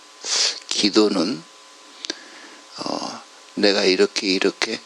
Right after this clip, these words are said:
잘못했습니다. 용서해 주세요." 또는 "저를 용서해 주시고." 내가 할 수 있는 기도는 불쌍히 여겨달라는 거.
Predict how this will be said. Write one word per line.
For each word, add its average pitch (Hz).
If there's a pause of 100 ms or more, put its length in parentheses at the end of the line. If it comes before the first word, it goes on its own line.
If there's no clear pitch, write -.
(120)
잘못했습니다. - (520)
용서해 98
주세요." - (1080)
또는 110 (420)
"저를 101 (500)
용서해 101
주시고." 117 (880)
내가 113
할 123
수 -
있는 120
기도는 107 (380)
불쌍히 131
여겨달라는 -
거. -